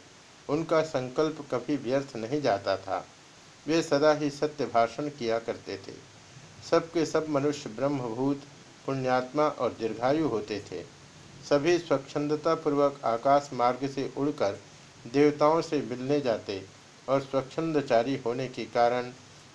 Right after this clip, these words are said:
जब इच्छा हुई पुनः लौट आते थे। वे अपनी इच्छा होने पर भी मरते और इच्छा के अनुसार ही जीवित रहते थे। उन्हें किसी प्रकार की बाधा नहीं सताती थी और न कोई भय ही होता था।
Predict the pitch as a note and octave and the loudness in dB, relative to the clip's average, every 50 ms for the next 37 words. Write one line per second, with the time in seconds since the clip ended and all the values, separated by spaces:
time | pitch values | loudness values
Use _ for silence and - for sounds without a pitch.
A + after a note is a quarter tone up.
0 | - - C3+ E3 E3+ E3 D#3+ D3 D#3 - - D3 C#3+ C3 C#3+ C#3+ C#3+ C#3 - A#2+ | -10 0 4 4 4 4 2 -2 0 2 4 4 6 6 4 0 0 -2 -2 -4
1 | A#2 C3 C3 - A2+ F#2+ A2+ B2+ C3+ - - G#2 G2+ G2 - G#2 F#2+ - - F#2 | -2 -2 -2 -4 -2 -2 0 0 0 -2 -4 -6 -6 -6 -6 -8 -8 -6 -8 -8
2 | F2 - - - - - - - - - - - - - - - - - - - | -8 -8 -10 -16 -18 -18 -18 -18 -18 -20 -20 -20 -20 -20 -20 -20 -20 -20 -20 -20
3 | - - - - - - - - - - - - - - - - - D3+ E3+ F3+ | -20 -20 -20 -20 -20 -20 -20 -20 -20 -20 -20 -20 -20 -20 -20 -10 -2 2 6 6
4 | F3+ - - - F3+ F3+ E3 D3+ C3+ - - - D#3 D3+ C#3 C3+ C#3 D3 E3 E3 | 6 4 4 0 2 4 4 4 2 0 0 2 2 2 4 4 2 4 4 2
5 | D#3 E3 D#3 D3 C#3 C3 D3 D3+ D3 B2+ A#2+ A#2+ B2 B2 - D3 D3 D3 C3 - | 2 4 2 2 4 2 0 0 2 2 2 0 0 0 2 2 2 2 2 0
6 | - A#2 A2 A2 A2+ - - - D#3 D#3 D#3 D#3+ D3 C3 B2 A2+ - - A#2+ B2+ | 0 0 0 0 -2 -6 0 2 2 2 2 2 0 0 0 -2 0 2 2 2
7 | C3 C3 C3+ B2 G#2+ G#2+ A2 A#2+ C#3 C3+ C3+ G2+ F#2+ G#2+ G2+ - G2 F#2+ - F#2+ | 2 0 -4 -8 -6 -6 -4 -4 -4 -4 -4 -6 -8 -8 -8 -8 -8 -8 -8 -10
8 | F2 F2+ - - - - - - - - - - - - C#3+ D3+ D#3+ F3 F#3 F3+ | -12 -12 -12 -16 -20 -20 -20 -20 -20 -20 -20 -20 -12 -2 -2 0 2 2 0 0
9 | - D#3+ D#3 E3+ E3+ E3+ - D#3+ D#3 D3+ D3 C#3+ C3+ C#3 D3 D3 C3 A#2 G2+ G2 | -2 -4 -2 -2 -2 0 0 0 4 6 6 6 6 4 -2 -2 2 2 2 2
10 | G2+ A2+ C3+ C#3 C3 A2 A#2+ C#3+ C#3+ - - - - G#2 G2+ - G2+ F#2 F2+ - | 2 2 0 0 0 0 -2 -4 -4 -2 -4 0 0 0 0 0 -6 -10 -10 -10
11 | F#2+ F2 F2+ F2 - - - - - - - - - - D3 D#3+ E3 D#3+ D3+ C#3+ | -10 -10 -10 -12 -14 -20 -20 -20 -20 -20 -20 -12 0 2 4 4 4 4 4 2
12 | C#3+ - C#3+ C3+ B2 - - B2+ C#3+ D#3 C3+ C#3+ C3+ A#2 A#2 G#2 G#2 - A2 G2 | 2 2 0 0 0 0 0 2 2 2 2 0 -2 -2 -2 -4 -2 0 -2 -2
13 | F#2+ - F#2 F2+ E2+ - | 0 0 0 0 0 -2